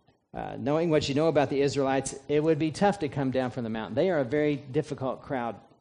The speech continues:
to please. So these people all throw their jewelry in, uh, into a fire, and they melted it down. And you remember, the language is kind of funny. It says, "Out popped this calf." <laughs> Like,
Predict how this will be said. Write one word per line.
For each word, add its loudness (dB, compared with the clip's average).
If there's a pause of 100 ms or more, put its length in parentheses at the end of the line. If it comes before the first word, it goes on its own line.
(400)
to -6
please. -10 (880)
So 8
these 6
people 4
all 6
throw 6
their 6
jewelry 6
in, 0
uh, -6
into 4
a 6
fire, 2 (340)
and 0
they 4
melted 4
it 6
down. 4
And 4
you 0
remember, 2
the 0
language 0
is -6
kind -2
of -6
funny. 0
It -4
says, -4 (160)
"Out 2
popped 0
this 0
calf." -4 (260)
<laughs> -4 (420)
Like, -10